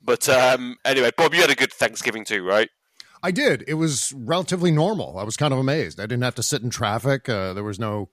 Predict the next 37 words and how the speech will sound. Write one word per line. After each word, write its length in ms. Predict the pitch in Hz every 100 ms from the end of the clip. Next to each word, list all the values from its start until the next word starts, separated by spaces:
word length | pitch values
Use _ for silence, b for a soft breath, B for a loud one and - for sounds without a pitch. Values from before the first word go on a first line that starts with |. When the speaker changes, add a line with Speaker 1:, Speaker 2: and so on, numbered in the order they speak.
| -
Speaker 2:
major 540 | 117 101 117 120 101
crisis 380 | - 143 135 107
other 200 | 143 156
than, 460 | 135 127 120 107 107 123
you 140 | 127
know, 100 | 107
my 140 | 101
brother 260 | 107 127 120
has 220 | 113 107
covid 540 | - 131 117 117 113 107
and 360 | 107 104 107 101
my 120 | 101
sister-in-law 600 | 101 156 - 117 110 104
has 160 | 107 98
some 160 | 127
sort 180 | - 117
of 120 | 104
mystery 520 | 107 120 - 113 98 90
illness 540 | 101 98 95 - - _ -
that's 300 | 101 90 127
not 260 | 143 -
covid. 460 | - 104 82 95 104
But 160 | 101 - B B B B B B -
other 200 | 185 160
than 100 | 135
that, 380 | 160 131 110 -
it 100 | 123
was, 280 | 117 113 95
uh, 280 | 113 92 92 123
relatively 440 | 123 113 117 95
normal. 360 | 90 90 90 - _ _ _ _ _ _ 170
Speaker 1:
Okay. 380 | 175 170 190 - -
Uh, 220 | 147 147
Justin, 540 | 151 170 170 - 190 190
and 160 | 160
you, 100 | 160
you're, 280 | 147 160 165